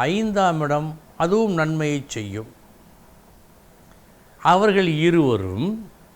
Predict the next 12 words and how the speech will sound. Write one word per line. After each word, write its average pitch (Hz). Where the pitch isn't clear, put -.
எட்டாம் 226
வீட்டில் 185
அமர்ந்துள்ளார்கள், 107
அஷ்டமஸ்தானத்தில் 156
அமர்ந்துள்ளார்கள். 98
ஆனால் 214
ஆரம்ப 269
காலகட்டத்தில் 202
அவர்கள் 160
நன்றாக 247
இருக்கின்றார்கள். 170
இது 202